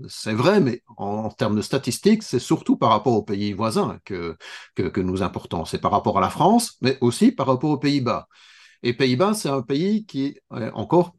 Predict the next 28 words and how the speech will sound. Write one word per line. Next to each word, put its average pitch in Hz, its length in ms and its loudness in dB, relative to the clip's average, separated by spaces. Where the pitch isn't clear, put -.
plus 143 120 2
dynamique 113 460 2
que 131 80 0
la 107 140 2
France 156 400 -6
et, 127 40 -2
et, 110 580 -2
et 104 40 -4
l'Allemagne 127 380 -2
en 113 40 -2
matière 135 320 -6
d'e-commerce. 120 640 -4
Euh, 98 420 -4
c'est, 104 220 -8
c'est 101 160 -6
des, 87 300 -2
ce 101 240 -8
sont 95 260 -10
très 127 300 2
efficaces. 110 560 0
Bon, 82 160 -6
c'est, - 360 -10
euh, 95 540 -6
aussi - 460 0
une, 87 220 -4
une 101 140 -2
culture 107 440 -2
très, 110 380 2